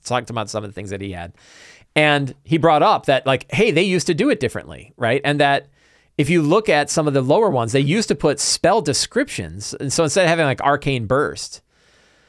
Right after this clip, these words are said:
they would actually have spell descriptions like Magic Missile and Ray of Frost in it. So, like, the Master of Souls, right, has Ray of Sickness and Chill Touch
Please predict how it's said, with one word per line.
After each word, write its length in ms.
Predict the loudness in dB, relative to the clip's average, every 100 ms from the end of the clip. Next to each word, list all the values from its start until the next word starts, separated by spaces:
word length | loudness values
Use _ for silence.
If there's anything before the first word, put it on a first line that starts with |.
| _
they 260 | -2 2 4
would 120 | 4
actually 440 | 2 0 0 0 2
have 280 | 2 0
spell 280 | -2 0 0
descriptions 420 | 0 -2 -4 -4
like 140 | -6 -4
Magic 320 | -2 -2 -4
Missile 240 | -8 -6
and 100 | -6
Ray 140 | -4 -6
of 80 | -6
Frost 580 | -4 -4 -4 -12 -18 -20 _ _ _ _ _ _ -2
in 140 | -2
it. 180 | -2 -4
So, 200 | 0 2
like, 180 | 2 0
the 80 |
Master 320 | 0 0 0 -2
of 60 |
Souls, 500 | 0 0 0 -2 -6
right, 260 | -2 -2 -2
has 220 | -4 -4
Ray 180 | 0 0
of 80 | 0
Sickness 640 | -2 -4 -4 -8 -8 -10 _ _ _ _ _ _ _ _ -2
and 320 | 0 0 -2
Chill 260 | -2 0 0
Touch 640 | -4 -6 -8 -12 -14